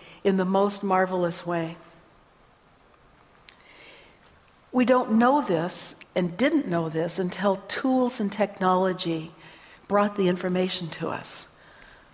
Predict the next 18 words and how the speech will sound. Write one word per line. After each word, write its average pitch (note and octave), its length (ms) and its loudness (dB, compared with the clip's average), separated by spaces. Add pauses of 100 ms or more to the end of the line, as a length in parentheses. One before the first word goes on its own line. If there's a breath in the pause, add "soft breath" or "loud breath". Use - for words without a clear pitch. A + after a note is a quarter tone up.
(340 loud breath)
The G3 80 0
simple B3+ 460 2
light F#3+ 320 2
microscope F3 880 -4
and F3+ 200 0
magnifying F#3 760 2
lenses - 520 -4
were A#3 160 2
discovered F#3+ 720 0 (1080 loud breath)
a - 80 8
long F#3+ 260 4
time G#3 280 0
ago. F3 300 -2 (880)
The F3+ 60 4
electron G3 580 4
microscope F3 600 -2
was F3 140 -6
discovered F3+ 720 -2